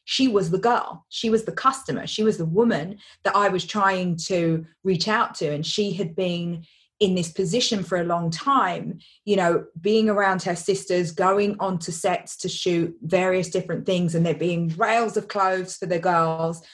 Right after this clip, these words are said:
because they were, like, more regular size, if you like, and, um,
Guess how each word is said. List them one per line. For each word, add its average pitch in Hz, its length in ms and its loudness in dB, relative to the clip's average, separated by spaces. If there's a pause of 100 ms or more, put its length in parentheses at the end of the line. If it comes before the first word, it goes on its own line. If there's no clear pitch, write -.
(100)
because 180 180 0
they 180 160 2
were, 180 80 2
like, 175 200 2
more 165 180 2
regular 160 640 2
size, 175 500 -2
if 214 160 -6
you 208 120 -2
like, 262 360 -2 (340)
and, 196 540 0
um, 185 400 0